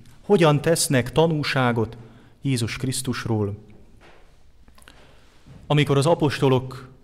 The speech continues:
várva várták a Szent Lelket, akkor boldogságos szűzanya is ott volt velük, az emeleti teremben. Ott volt, és velük együtt imádkozott, imádkozva várta a Szent Lelket,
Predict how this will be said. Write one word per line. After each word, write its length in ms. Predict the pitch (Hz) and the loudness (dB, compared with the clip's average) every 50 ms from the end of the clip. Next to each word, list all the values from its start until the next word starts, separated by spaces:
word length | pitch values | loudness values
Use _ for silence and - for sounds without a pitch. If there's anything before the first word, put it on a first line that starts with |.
| - - - - - - | -20 -20 -20 -20 -12 -4
várva 400 | 127 131 139 135 131 123 127 120 | 2 4 4 4 4 4 2 2
várták 760 | 139 139 143 143 135 139 - 127 120 113 101 - - - - - - - - - _ _ - | 4 4 4 4 2 0 0 0 0 0 -2 -4 -10 -18 -20 -20 -20 -20 -20 -20 _ _ -16
a 80 | - - | -10 -8
Szent 300 | - - 147 147 135 - | -2 0 0 0 2 4
Lelket, 540 | 135 131 131 127 - - 151 147 - - - - - - - - - - - - - - - - | 6 6 6 6 4 0 -2 -2 -2 -14 -20 -20 -20 -20 -20 -20 -20 -20 -20 -20 -20 -20 -8 -4
akkor 600 | 156 135 - - 151 147 147 147 135 - - - - - - - - - - - | -4 -4 0 4 6 6 6 6 2 -4 -12 -18 -20 -20 -20 -20 -20 -20 -20 -6
boldogságos 600 | - 165 170 160 151 139 - 143 135 131 127 127 123 | 0 2 2 2 2 2 4 4 4 4 4 2 2
szűzanya 520 | - - 165 160 147 147 135 127 120 113 | 0 0 -2 0 2 2 4 4 2 2
is 340 | 110 104 95 - - - - - - - - | 0 -2 -4 -8 -12 -16 -16 -16 -16 -14 -8
ott 180 | - 147 139 - | -6 -6 -4 -2
volt 280 | 127 123 120 113 113 113 | -2 0 0 0 0 0
velük, 400 | 135 139 135 123 110 131 - - - - - - - - - - - - | 0 0 2 0 -2 -4 -8 -16 -20 -20 -20 -20 -20 -20 -20 -20 -6 -4
az 160 | 139 127 180 | -2 0 2
emeleti 480 | 170 156 156 143 135 127 - 131 120 | 4 4 6 6 6 4 4 2 -2
teremben. 720 | 123 - 131 127 131 127 123 117 117 110 107 104 104 107 110 - - - - - - - - - - - - - - - - | 2 4 6 6 6 6 6 4 4 2 2 0 -4 -6 -10 -12 -18 -20 -20 -20 -20 -18 -14 -14 -14 -14 -16 -20 -20 -16 -4
Ott 180 | - 180 175 175 | -4 -4 -2 0
volt, 480 | 160 165 156 160 165 160 160 - - - | 2 4 6 6 4 2 0 -6 -8 -2
és 220 | 147 143 135 - | 0 0 2 2
velük 280 | - 175 160 151 147 - | 2 2 2 2 2 2
együtt 640 | 180 165 160 135 131 135 120 123 - - - - - - - _ - | 2 2 2 2 0 0 0 -2 -4 -10 -16 -18 -20 -20 -20 _ -8
imádkozott, 920 | 151 160 151 139 131 127 - - - 120 113 113 107 - - - - - - | -6 -2 2 2 2 2 0 -2 -4 -4 -4 -4 -4 -6 -8 -16 -16 -10 -6
imádkozva 680 | 175 165 165 147 139 135 - - 143 131 131 131 139 | -2 0 2 2 2 0 -2 -4 -4 -2 0 0 2
várta 380 | 127 151 151 151 147 139 - 131 | 2 4 4 4 2 2 -2 -2
a 60 | 127 | -2
Szent 300 | - - 156 156 147 - | 0 -2 -2 -2 -2 0
Lelket, 500 | 139 135 131 127 135 131 123 - - | 2 2 2 2 0 -4 -6 -8 -8